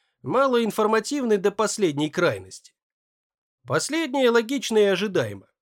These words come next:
Обычный человек не может разбираться в тонкостях шпионского ремесла. А профессионал плаща и кинжала при наличии неповреждённой психики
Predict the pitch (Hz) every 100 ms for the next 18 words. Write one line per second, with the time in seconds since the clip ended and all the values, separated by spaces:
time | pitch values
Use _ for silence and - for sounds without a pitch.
0 | _ _ _ _ _ 127 175 311 - 269
1 | - 220 226 262 277 - 247 277 240 175
2 | 180 151 175 170 117 127 113 - 160 127
3 | 117 - 113 - 131 123 - 120 117 131
4 | 139 143 104 110 _ _ _ _ _ _
5 | _ 120 117 147 135 127 151 143 214 208
6 | 143 160 151 190 165 131 156 135 139 214
7 | 196 131 107 - 117 143 214 262 - 196
8 | 185 175 180 175 175 208 208 156 127 -
9 | 233 202 190 196 165